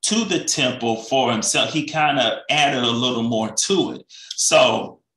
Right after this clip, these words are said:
that's the second temple. That's the second temple. Now, the second temple was destroyed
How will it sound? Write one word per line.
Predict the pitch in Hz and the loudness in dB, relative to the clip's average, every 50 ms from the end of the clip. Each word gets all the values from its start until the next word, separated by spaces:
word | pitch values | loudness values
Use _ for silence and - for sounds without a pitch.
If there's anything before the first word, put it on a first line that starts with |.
| _ - - | _ -6 -2
that's | 123 139 156 165 - - - - - - - - - | 0 2 2 0 0 0 -2 -2 -2 -4 -8 -10 -4
the | 143 151 | -2 0
second | 151 - - - 160 156 151 - - - - - | 0 2 2 2 2 0 0 0 -4 -4 -2 -2
temple. | - 110 78 - - - - - - | -2 -4 -4 -6 -8 -16 -18 -16 -8
That's | 85 104 117 - - | -6 -4 -2 -2 -2
the | |
second | 120 - - 160 160 156 139 113 98 | -2 -2 0 -2 -2 -2 -4 -6 -4
temple. | - 101 87 - - 85 - - - - _ - | -4 -4 -4 -6 -10 -14 -16 -16 -20 -20 _ -4
Now, | 110 143 165 147 120 110 90 76 - - - - - - _ | 0 2 2 2 2 0 -2 -2 -8 -14 -20 -20 -20 -20 _
the | - 120 139 131 | -6 -4 -2 0
second | - - - - - 220 - 165 - - - 240 226 226 - - | 0 0 0 0 2 0 0 0 -2 -2 -2 -2 -2 -4 -6 -4
temple | - 226 226 240 247 247 - - 226 208 - 104 - - _ _ _ - | -2 0 2 2 2 0 -2 -2 -2 -2 -2 -4 -8 -12 _ _ _ -2
was | 110 120 131 131 123 - - | 0 0 2 2 0 -2 -2
destroyed | - 127 120 - - - - - 185 196 196 165 - 113 107 110 - | -2 0 0 0 0 0 0 0 0 0 0 0 0 0 0 -2 -4